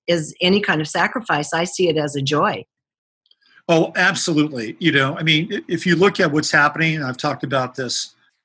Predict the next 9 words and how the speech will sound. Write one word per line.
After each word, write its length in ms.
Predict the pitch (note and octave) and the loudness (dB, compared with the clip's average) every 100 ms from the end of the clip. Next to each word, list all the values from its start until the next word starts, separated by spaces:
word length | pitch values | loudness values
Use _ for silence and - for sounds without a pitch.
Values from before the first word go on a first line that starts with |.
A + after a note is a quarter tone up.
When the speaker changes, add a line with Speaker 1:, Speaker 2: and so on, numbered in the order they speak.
| _ _ _ _ - | _ _ _ _ -4
Speaker 2:
also 440 | C#3+ C3 D#3+ C#3+ | -2 2 2 2
on 80 | C3+ | 2
my 160 | B2 A#2 | 0 -2
show, 500 | - C#3+ C#3+ D3 - - | 2 2 2 0 -6 -4
um, 460 | C#3+ C3+ C3+ E3+ - | 0 0 0 -6 -4
retail 600 | D#3+ F#3 - E3+ D3+ F#3+ | -2 0 2 2 2 0
is 180 | C#3 A#2+ | -6 -4
being 520 | D3+ C#3 C3 B2+ B2 _ _ _ _ | -2 0 -2 -2 -6 _ _ _ _
radically, 1080 | C#3 C3 C#3+ D#3 D#3 D3+ C#3+ C3+ B2 A#2+ A2+ | -6 -2 2 4 4 2 -2 -6 -6 -6 -10